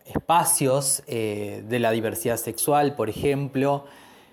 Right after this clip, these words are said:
que se, eh, promocionan turísticamente y terminan albergando a, a la hegemonía y diluyendo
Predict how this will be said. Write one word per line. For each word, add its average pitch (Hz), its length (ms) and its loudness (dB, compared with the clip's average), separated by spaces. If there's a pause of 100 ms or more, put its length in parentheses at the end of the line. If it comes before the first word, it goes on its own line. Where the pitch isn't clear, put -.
(240)
que 151 380 4
se, 135 600 2
eh, 117 300 0
promocionan 127 680 0
turísticamente 143 1200 0 (140)
y 131 100 -8
terminan 135 460 0
albergando 135 1000 0 (720)
a, 113 480 2
a - 180 -2
la 131 100 2
hegemonía 170 960 0
y 120 280 -4
diluyendo 127 1120 0